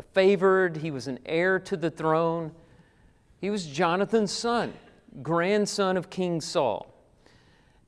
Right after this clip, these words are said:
And, uh, you know, we all, to make an analogy to our experience, all of us start out life in fellowship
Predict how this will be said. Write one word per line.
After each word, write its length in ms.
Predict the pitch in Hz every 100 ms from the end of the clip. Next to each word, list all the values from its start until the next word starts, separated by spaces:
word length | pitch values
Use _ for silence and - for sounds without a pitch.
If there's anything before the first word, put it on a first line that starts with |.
| -
And, 400 | 175 185 180 170
uh, 360 | 175 160 156 - - - _ _ _ _ _ _ -
you 120 | 185
know, 100 | 233
we 260 | 208 262 262
all, 560 | 214 208 202 - - -
to 140 | 208
make 240 | 202 220 226
an 100 | 202
analogy 540 | 180 175 196 180 180
to 120 | 147
our 160 | 175 190
experience, 500 | 202 - 175 147 143
all 240 | 156 175 196
of 100 | 160
us 540 | 220 151 - - - _ _ _ _ _ -
start 460 | - - 175 180
out 280 | 190 180 -
life 500 | 147 139 139 151 - -
in 240 | 160 170
fellowship 880 | 190 185 170 147 - 147 135 143 -